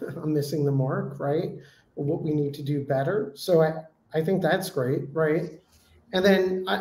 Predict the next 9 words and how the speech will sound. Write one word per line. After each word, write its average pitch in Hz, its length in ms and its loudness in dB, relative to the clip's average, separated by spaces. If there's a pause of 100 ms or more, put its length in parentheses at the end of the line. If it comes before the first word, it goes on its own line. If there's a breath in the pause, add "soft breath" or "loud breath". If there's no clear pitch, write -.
(120)
I, 175 120 2 (100)
I 190 100 2
think 196 160 4
the 196 60 2
brands 175 440 2
need 170 180 2
to 160 120 4
evaluate 165 640 2
that 143 400 -2